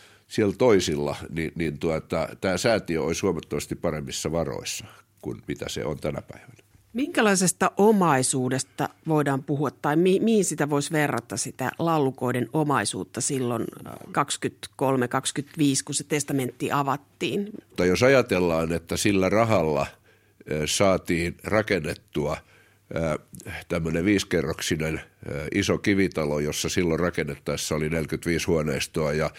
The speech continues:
Speaker 1: juhlatilat ja kaikki, kaikki vastaavat, niin, niin kyllähän se on ollut Ö, varmaan euroissakin ajatellen, niin, niin mitä nyt tämmönen kivitalon rakentaminen maksaisi? Kyllä se on, kyllä se on paljon maksanut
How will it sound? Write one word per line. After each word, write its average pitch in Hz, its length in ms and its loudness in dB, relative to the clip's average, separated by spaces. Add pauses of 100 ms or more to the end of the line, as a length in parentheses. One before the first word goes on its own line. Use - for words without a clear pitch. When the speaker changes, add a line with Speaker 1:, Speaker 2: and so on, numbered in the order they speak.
(140)
Speaker 1:
juhlatilat 78 680 -2
ja 80 80 -2
kaikki, 78 380 -4
kaikki 80 400 -2
vastaavat, 78 640 -2
niin, 80 180 -2 (380)
niin - 160 -6
kyllähän 95 480 4
se 90 220 2
on 90 180 2
ollut 90 480 4 (680)
Ö, 82 240 -6 (160)
varmaan 101 420 2
euroissakin 90 640 4
ajatellen, 76 560 -4
niin, 78 180 -4 (180)
niin 76 280 -4 (840)
mitä 98 240 -2
nyt 87 180 -4
tämmönen 113 340 4
kivitalon 98 500 2
rakentaminen 87 580 0
maksaisi? - 580 -2
Kyllä 67 220 -4
se 82 120 0
on, 73 140 -2 (440)
kyllä 90 120 2
se 98 60 2
on 92 80 4
paljon 90 300 2
maksanut - 440 -6